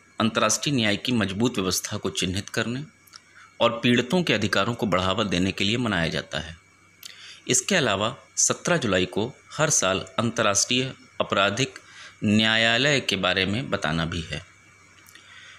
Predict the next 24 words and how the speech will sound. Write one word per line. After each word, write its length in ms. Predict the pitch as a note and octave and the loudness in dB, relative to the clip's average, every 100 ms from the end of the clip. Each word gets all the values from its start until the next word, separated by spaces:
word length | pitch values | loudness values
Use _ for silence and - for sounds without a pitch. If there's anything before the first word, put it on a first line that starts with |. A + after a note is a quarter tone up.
| - | -2
यह 160 | C3 F#3+ | 0 2
दिवस 400 | B2 G2+ G#2 - | 2 2 0 0
मनाने 340 | A2 G#2 G#2 | 2 4 2
की 80 | F#2+ | 0
शुरुआत 440 | - F2+ F2+ A2+ - - - - - - | 0 2 2 0 -6 -20 -20 -20 -20 -4
सत्रह 380 | - B2 - F3 | -2 -2 0 0
जुलाई 420 | C3 G2+ F#2 G2+ - - | 2 2 2 -2 -10 -4
उन्नीस 300 | B2 C#3 D#3 | 2 2 2
सौ 60 | A#2+ | -2
अंठानवे 580 | - G#2 G#2 G2 G#2 C#3 | 0 0 0 0 0 0
को 280 | - F#2 - - F#2+ | 0 -2 -2 -6 -2
आईसीसी 440 | G2+ A2+ - D3 | 0 0 0 0
की 160 | B2+ G2 | 0 -2
स्थापना 600 | - F2+ F2 F#2 G2+ A2+ - - - - - - | -2 -4 -2 -2 -4 -6 -20 -20 -20 -20 -20 -8
संधि 540 | - G#2+ G2+ G2 A2 A2 - - - - - - | -2 2 2 2 0 -4 -12 -18 -18 -18 -8 0
रोम 340 | A#2+ D3 E3 | 4 6 4
संविधि 600 | D3+ B2+ A2 A2 A2 D#3 | 4 4 4 4 4 2
को 160 | E3 F2+ | 2 0
अपनाने 400 | E2+ F#2 F#2 F2 | 0 0 0 -2
की 200 | - A#2 | -4 -4
वर्षगांठ 560 | F#2+ F#2 F#2 F2+ F2+ | 0 2 2 0 -2
का 140 | - B2 | -4 -10
प्रतीक 440 | - F2 D2 E2 | -10 -10 -8 -8
है। 180 | F2 | -10